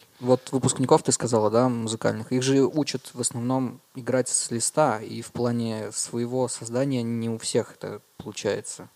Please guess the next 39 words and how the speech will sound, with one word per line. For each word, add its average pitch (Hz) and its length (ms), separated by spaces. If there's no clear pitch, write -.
на 110 140
мой 104 180
взгляд. 104 440
Поэтому, 107 600
как 110 160
бы, 104 320
ну, 165 640
у 165 60
них 160 280
другие 135 460
интересы 120 440
просто. - 420
Допустим, 113 480
пойти 110 280
в 123 80
оркестр - 480
играть 101 260
куда-то, 101 400
да, 110 160
попасть 110 400
там 107 240
в - 80
консерваторию, 107 800
там, 107 240
в 113 80
эту 127 160
сторону 104 320
развиваться, 104 420
в - 60
классическую. - 640
Поэтому, 117 320
как 117 200
бы, 107 280
они 127 280
не 127 240
занимаются 135 480
вот 107 120
этим 107 300
вот, 101 220